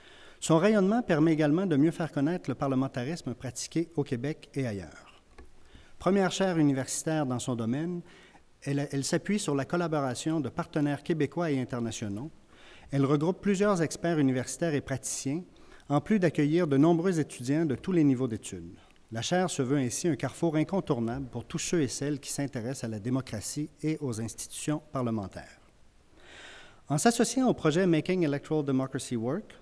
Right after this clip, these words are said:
dans l'organisation du colloque qui nous rassemble tous aujourd'hui, la chaire souhaite contribuer au débat entourant le fonctionnement de la démocratie québécoise et canadienne. Tel que vous l'avez constaté à la lecture du programme que nous avons préparé, le colloque rassemble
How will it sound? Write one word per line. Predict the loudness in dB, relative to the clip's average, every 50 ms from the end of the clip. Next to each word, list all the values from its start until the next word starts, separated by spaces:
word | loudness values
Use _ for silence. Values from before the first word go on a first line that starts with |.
| -10 -4
dans | -2 0 0
l'organisation | 0 2 2 2 2 4 2 2 0 0 0 0 0
du | 0 -2 -2
colloque | -2 0 0 0 -2 -4
qui | -2 0
nous | 0 0 0
rassemble | -2 -4 -4 -4 -4 -4 -4 -4 -6 -8
tous | -6 -6 -6 -4 -4
aujourd'hui, | -6 -6 -4 -6 -8 -6 -6 -8 -8 -8 -12 -20 -20 -20 -20 -20 -20 -20 -10 -4
la | -2 0
chaire | 0 2 2 2 2 0
souhaite | 0 -2 -2 -2 -2 0
contribuer | 0 -2 -2 0 0 -2 0 0 0 0 2 2
au | 2 2
débat | 2 2 0 2 0 -2 -2 -4 -8 -14 -8 -2
entourant | -2 -2 0 0 0 0 0 0 0 0
le | 0 -2
fonctionnement | 0 -2 -2 -2 0 0 2 2 4 2 2 0
de | -2
la | -2 -2
démocratie | 0 0 -2 -2 -2 -6 -8 -8 -8 -6
québécoise | -6 -4 -4 -4 -4 -4 -4 -4 -4 -4
et | -4
canadienne. | -6 -6 -6 -6 -8 -10 -12 -16 -16 -18 -20 -20 -20 -20 -20 -20 -20 -20 _ -20 -20 -20 _
Tel | 2 2 2
que | 4 4 0
vous | 2 2 2
l'avez | 2 2 2 0 0
constaté | 0 0 -2 0 -2 -6 -2 0 0 2
à | 2
la | 2 0
lecture | -2 -4 -4 -4 -4 -4
du | -4 -4
programme | -6 -4 -4 -2 -2 0 0 2 2 0
que | 0 0 -2
nous | 0 0 0 -2
avons | 0 0 0 -2
préparé, | -2 -4 -8 -6 -6 -8 -8 -8 -10 -12 -14 -20 -20 -20 -20 -20 -20 -20 -20 -20 -20 -20 -2 2
le | 2 4
colloque | 6 6 4 4 4 2
rassemble | 0 -2 0 2 0 2 2 2 2 0 0